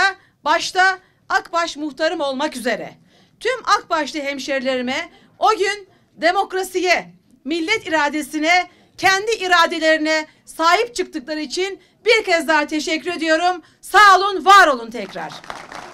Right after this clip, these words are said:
Tabii seçim, seçimin kaderini aslında Akbaş belirledi. O yüzden Akbaş bizim için gerçekten, Honaz'ın her yeri çok kıymetli. Ama o gün akşam buraya geldiğimde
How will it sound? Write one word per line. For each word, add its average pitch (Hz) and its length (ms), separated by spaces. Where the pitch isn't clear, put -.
Tabii 415 400
seçim, 403 440
seçimin 381 500
kaderini 311 440
aslında 294 380
Akbaş 269 460
belirledi. 208 500
O 349 140
yüzden 330 440
Akbaş 339 520
bizim 294 240
için 339 420
gerçekten, 302 500
Honaz'ın 403 540
her 440 220
yeri 294 180
çok 262 260
kıymetli. 254 580
Ama 370 340
o 311 60
gün 339 120
akşam 277 500
buraya 339 300
geldiğimde 254 800